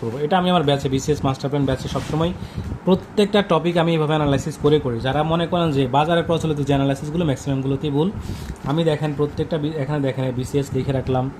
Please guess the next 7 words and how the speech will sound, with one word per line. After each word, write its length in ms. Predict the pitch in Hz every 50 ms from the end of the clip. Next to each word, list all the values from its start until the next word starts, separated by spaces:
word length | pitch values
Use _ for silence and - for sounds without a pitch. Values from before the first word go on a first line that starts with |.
| - - - - -
হ্যাঁ, 200 | 180 190 170 135 120 - - - - - - - - - 139
আবার 180 | 135 147 147
এখানে 260 | 147 139 143 151 151
দেখেন, 300 | 143 139 127 120 135 127 131 135 - - - - - - - - - - - - - - - - - - -
এই 80 | 143
দেখেন 240 | 139 143 135 139 135
এখানে 340 | 135 131 139 139 143 143